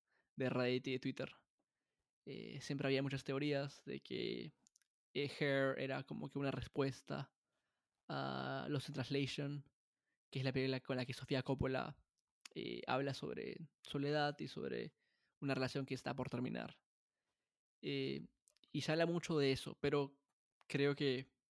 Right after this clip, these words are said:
la manera más correcta de, o la manera más adecuada de ver estas dos películas es verlas como en conversación con la otra, ¿no?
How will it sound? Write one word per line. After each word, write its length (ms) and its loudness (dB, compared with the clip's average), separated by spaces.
la 180 -2
manera 220 2
más 220 -2
correcta 500 -2
de, 240 0
o 80 0
la 100 2
manera 260 -2
más 180 -4
adecuada 440 0
de 220 -4
ver 120 2
estas 200 2
dos 60 2
películas 540 0
es 320 -6
verlas 380 -2
como 460 -4
en 440 -4
conversación 500 2
con 120 2
la 120 4
otra, 300 0
¿no? 220 -6